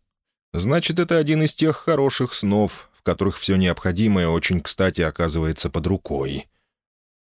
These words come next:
Времени размышлять о неожиданных совпадениях не было.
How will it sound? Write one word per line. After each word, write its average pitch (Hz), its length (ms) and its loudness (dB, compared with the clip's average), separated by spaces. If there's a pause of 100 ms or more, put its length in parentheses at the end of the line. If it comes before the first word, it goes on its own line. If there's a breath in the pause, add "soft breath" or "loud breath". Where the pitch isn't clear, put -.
(200)
Времени 165 400 2
размышлять 151 560 2
о 123 60 0
неожиданных 117 540 2
совпадениях 101 800 0
не 85 260 2
было. 69 340 -8